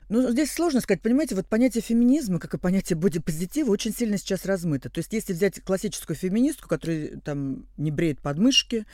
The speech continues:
не пользуется косметикой и вообще презирает мужчин, конечно же, я далека от этих идей.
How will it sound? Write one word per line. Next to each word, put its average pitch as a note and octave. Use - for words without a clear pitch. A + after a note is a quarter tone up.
не D#3+
пользуется D3+
косметикой G3
и -
вообще D#3
презирает D3
мужчин, A#3
конечно G#3
же, D3+
я D#3+
далека F3+
от D3
этих -
идей. C3